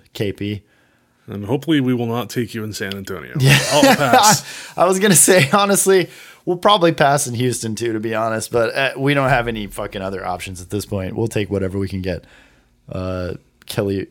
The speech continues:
Speaker 1: Kelly Olynyk, Kristaps Porzingis, front court. Here we go, baby. Let's do this.
Speaker 2: Five
Speaker 1: Ride
Speaker 2: out,
Speaker 1: it to
Speaker 2: baby.
Speaker 1: all the way to a championship.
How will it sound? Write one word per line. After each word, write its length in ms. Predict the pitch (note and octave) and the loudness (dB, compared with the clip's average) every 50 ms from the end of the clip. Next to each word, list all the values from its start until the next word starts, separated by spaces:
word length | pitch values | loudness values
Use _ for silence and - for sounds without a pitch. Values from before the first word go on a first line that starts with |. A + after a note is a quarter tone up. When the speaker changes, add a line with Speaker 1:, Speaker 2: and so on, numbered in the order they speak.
| _ - | _ -4
Speaker 1:
Kelly 240 | A#2+ A2+ G#2 G2+ | -2 -2 0 0
Olynyk, 560 | G2+ G2 G2+ G2+ G2+ F#2+ F#2+ F2 - - - _ _ _ _ _ _ _ | 0 -2 -2 -2 -4 -4 -6 -8 -10 -14 -20 _ _ _ _ _ _ _
Kristaps 440 | - - A2+ - - A#2+ G#2+ G2 - - | -8 -8 -6 -4 -4 -4 -4 -4 -6 -6
Porzingis, 580 | - G#2 F#2 E2+ G2+ G2 F#2+ G#2 G2 F#2 - | -6 -6 -6 -6 -8 -8 -8 -8 -8 -10 -12
front 300 | - - A#2 G2+ G2 - | -12 -12 -12 -12 -12 -12
court. 340 | - A2+ A2 G2 F2+ - _ _ _ _ - | -12 -10 -10 -10 -10 -14 _ _ _ _ -16
Here 160 | F2+ G#2 G#2+ G2+ | -12 -10 -10 -10
we 80 | G#2 | -8
go, 240 | F#2+ A2 G#2 G2+ F#2+ | -8 -8 -8 -8 -8
baby. 380 | D#2 G2 F#2+ F#2+ F#2 F#2 E2 D#2 | -10 -10 -12 -12 -12 -14 -16 -14
Let's 220 | - - A2 - - | -12 -12 -12 -12 -10
do 160 | - A2 G#2+ | -10 -10 -10
this. 240 | G2+ F#2+ F#2 - - - | -10 -12 -14 -16 -14 -8
Speaker 2:
Five 220 | - A#2 B2 A#2+ | -4 -2 0 2
Speaker 1:
Ride 60 | C3 D#3 | 2 2
Speaker 2:
out, 120 | F3+ D#3+ | 2 2
Speaker 1:
it 20 | |
to 60 | D3+ D3+ | 2 2
Speaker 2:
baby. 180 | D#3 F3 F3 F3 | 2 2 0 0
Speaker 1:
all 100 | G2 G2+ | -2 -4
the 60 | G#2+ | -8
way 140 | G#2+ G#2 G#2 | -8 -6 -8
to 60 | G#2 | -8
a 40 | G#2+ | -8
championship. 640 | - - B2 A2 G#2+ B2 A#2+ - A2 G#2 G2+ G2+ | -8 -10 -10 -10 -10 -10 -8 -6 -4 -4 -4 -6